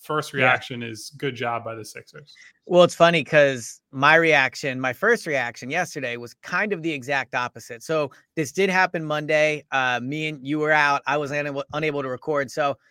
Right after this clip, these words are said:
Speaker 2: it's been about twenty-four hours since he was hired, a little under, maybe twenty-two. We're recording this at, at two o'clock on a Tuesday. And when I first saw the news, my reaction was, "Eh, I, I don't love it." Like, I, I have said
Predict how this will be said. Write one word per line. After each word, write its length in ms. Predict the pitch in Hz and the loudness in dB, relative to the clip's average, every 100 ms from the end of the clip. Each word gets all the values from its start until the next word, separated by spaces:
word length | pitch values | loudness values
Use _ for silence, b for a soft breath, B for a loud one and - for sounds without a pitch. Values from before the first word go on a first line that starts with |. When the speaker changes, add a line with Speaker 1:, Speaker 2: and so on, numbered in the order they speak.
| _ - | _ -14
Speaker 2:
it's 120 | 156 | -2
been 200 | 220 277 | 2 2
about 520 | 262 165 175 185 - _ _ | 2 4 6 4 0 _ _
twenty-four 480 | 180 185 180 202 190 | -8 -6 -6 0 2
hours 380 | 190 196 190 | 4 2 -2
since 180 | 196 185 | -8 -10
he 120 | 208 | -8
was 120 | 196 180 | -8 -4
hired, 280 | 196 202 | -2 -2
a 40 | 151 | -4
little 240 | 151 151 | -6 -4
under, 220 | 139 156 | -6 -6
maybe 180 | 160 139 | -8 -10
twenty-two. 580 | 117 143 139 127 147 151 | -10 -10 -8 -8 -8 -6
We're 120 | 139 | -6
recording 420 | 123 147 135 131 | -8 -8 -8 -6
this 220 | 127 120 127 | -8 -8 -8
at, 200 | 120 117 | -8 -8
at 160 | 127 - | -12 -12
two 180 | 135 127 | -10 -10
o'clock 380 | - 123 120 | -8 -8 -8
on 100 | 120 | -12
a 40 | 113 | -16
Tuesday. 500 | - 143 123 123 117 b b b - | -10 -10 -6 -6 -6 b b b -4
And 100 | 180 | 0
when 120 | 185 | 2
I 80 | 175 | 0
first 400 | - 240 254 254 | 2 4 4 4
saw 180 | 226 202 | 0 0
the 120 | 185 | -2
news, 420 | 180 143 120 113 | -4 -6 -8 -4
my 120 | 151 | 0
reaction 440 | 156 156 151 - 151 | 2 4 2 -2 -6
was, 220 | 139 - _ _ | -6 -8 _ _
"Eh, 200 | 220 214 175 _ _ _ _ | 0 0 -2 _ _ _ _
I, 180 | 175 185 | 2 4
I 120 | 175 190 | 4 2
don't 220 | 196 151 | 0 -2
love 260 | 156 151 117 | 0 0 -2
it." 140 | 107 | -4
Like, 160 | 165 170 | 0 6
I, 160 | 190 180 | 6 6
I 160 | 180 | 6
have 200 | 220 196 | 4 2
said 320 | - 185 170 | -4 -2 -2